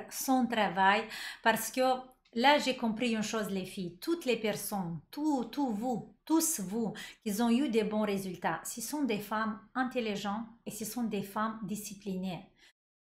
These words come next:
Parce que, et ce sont des femmes qui prennent conscience de ce qu'ils font, de, de la chose, d'être dans le moment présent. Et toutes les femmes qui ont eu des bons résultats, ils ont travaillé, ils ont utilisé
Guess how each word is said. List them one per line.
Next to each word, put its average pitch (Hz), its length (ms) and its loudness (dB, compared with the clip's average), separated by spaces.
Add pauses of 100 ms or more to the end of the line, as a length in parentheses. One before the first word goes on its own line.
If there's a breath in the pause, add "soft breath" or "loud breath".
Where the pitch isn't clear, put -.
Parce 247 340 4
que, 285 120 0 (100)
et 277 100 2
ce 269 140 0
sont 294 240 -2
des 254 160 4
femmes 269 340 2
qui - 140 -6
prennent 311 480 0
conscience 226 580 -2
de 196 100 -4
ce 196 180 -4
qu'ils 226 340 -4
font, 185 380 -8 (260)
de, 226 180 -8 (400 loud breath)
de 240 60 6
la 240 140 4
chose, 285 380 0 (200)
d'être 247 480 0
dans 214 140 2
le 208 120 0
moment 214 340 0
présent. 196 520 -2 (360 loud breath)
Et 262 520 4
toutes 320 220 0
les 254 140 4
femmes 240 340 2
qui 202 240 -2
ont 220 200 -2
eu 269 160 2
des 220 140 2
bons 214 160 -2
résultats, 202 640 -2 (460 loud breath)
ils 269 160 4
ont 262 140 4
travaillé, 226 460 4
ils 208 160 2
ont 240 160 4
utilisé 214 800 0